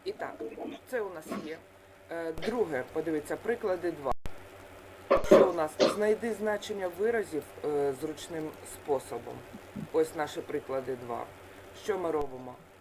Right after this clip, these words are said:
У нас триста шістдесят сім, двісті тридцять три, сто двадцять п'ять і шістдесят п'ять. Нам прямо для повторення система підсвіт-, підсвітила, у підручнику так надрукували різними кольорами. Для чого? Як ви думаєте, ребят?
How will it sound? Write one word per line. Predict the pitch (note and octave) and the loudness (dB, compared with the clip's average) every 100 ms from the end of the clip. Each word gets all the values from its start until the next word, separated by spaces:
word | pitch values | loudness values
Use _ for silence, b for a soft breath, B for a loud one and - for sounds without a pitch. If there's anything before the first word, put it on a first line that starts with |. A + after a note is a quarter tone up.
| - | -12
У | |
нас | E3+ E3+ E3 - | -6 -6 -6 -12
триста | - A3+ A3 - | -6 -6 -6 -12
шістдесят | - F#3 E3+ E3+ - E3+ D#3+ - | -14 -14 -14 -16 -10 -10 -10 -14
сім, | G#3+ A#3 A#3 D#3+ | -12 -10 -12 -12
двісті | E3+ F#3+ D#3 | -12 -12 -14
тридцять | - D3 - - | -14 -14 -10 -12
три, | E3 F3 | -10 -12
сто | - - | -10 -10
двадцять | C3+ C3+ B2+ C3+ | -10 -10 -12 -14
п'ять | E3 E3 | -12 -14
і | - | -16
шістдесят | - C3 - C#3+ - | -20 -20 -16 -18 -14
п'ять. | A#2 A2+ - B B - | -12 -14 -16 B B -12
Нам | E3+ F#3 F3 | -4 -4 -4
прямо | F#3 F3 E3 D3 | -4 -4 -4 -8
для | D3+ F3 D3+ | -4 -2 -2
повторення | - E3+ D#3+ G3 A3 B3+ F#3 D3+ | -2 -8 -8 -8 -6 -4 -6 -8
система | - E3 - A3 A3+ F3+ - | -12 -18 -10 -8 -6 -6 -8
підсвіт-, | G3 - - E3+ E3 - E3 | -18 -18 -14 -12 -14 -12 -10
підсвітила, | D#3+ E3+ D#3+ - D#3+ E3 F#3 A3+ | -10 -12 -16 -10 -10 -6 -6 -2
у | D3 | -4
підручнику | C3 D#3 E3 E3 - D3 D3+ | -6 -10 -8 -10 -12 -12 -10
так | D3 C#3+ | -10 -12
надрукували | C#3 C#3 C#3+ D3 D#3 A#3+ A3+ | -12 -12 -12 -8 -6 -6 -6
різними | C#3+ D#3+ D#3+ D#3 D3 | -6 -8 -8 -10 -8
кольорами. | D#3 D3 C3 A#2 A#2+ | -6 -4 -4 -6 -6
Для | D#3 | -8
чого? | E3+ G3 D#3 A2 - - - - - - | -8 -12 -10 -10 -12 -20 -20 -20 -20 -10
Як | E3 D#3+ | -8 -6
ви | D3+ | -6
думаєте, | C3+ B2 A#2+ - | -8 -12 -14 -14
ребят? | B2+ B2+ | -14 -14